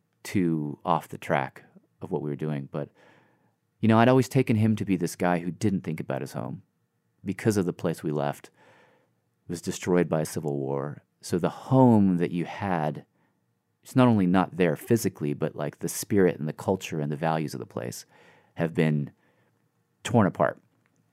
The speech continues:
It felt to me like they left all of that behind. But then, you know, as I was talking to him, he was like, "No,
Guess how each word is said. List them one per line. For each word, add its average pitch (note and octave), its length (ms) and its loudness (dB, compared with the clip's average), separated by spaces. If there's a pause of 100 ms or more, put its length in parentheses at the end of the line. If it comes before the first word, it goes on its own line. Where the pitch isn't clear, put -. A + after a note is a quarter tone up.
(180)
It F2 160 -2
felt F#2+ 260 2
to F#2+ 80 -2
me F2+ 100 4
like E2+ 160 0
they D#2 80 0
left D#2+ 320 0
all E2 180 0
of D#2 80 0
that B1 180 -2
behind. C2+ 380 -6 (1120)
But G#2 140 0
then, A#2 280 6
you C3 120 4
know, F#2 140 6
as F#2 160 -2
I F#2+ 40 0
was - 80 -4
talking A2 300 -2
to E2+ 60 2
him, D2+ 80 -2
he D#2+ 100 0
was F2+ 120 -6
like, D#2+ 200 -6
"No, A2+ 340 -4